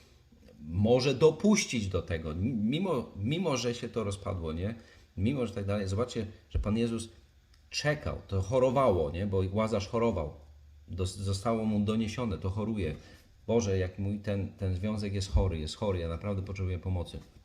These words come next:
Spokojnie. I idzie dopiero jak to umarł.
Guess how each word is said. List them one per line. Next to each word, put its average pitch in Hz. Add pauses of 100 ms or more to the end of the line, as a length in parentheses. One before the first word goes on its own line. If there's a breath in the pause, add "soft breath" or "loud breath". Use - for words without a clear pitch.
(1160)
Spokojnie. 82 (1080 loud breath)
I 156
idzie 143
dopiero 123
jak 113
to 117
umarł. 80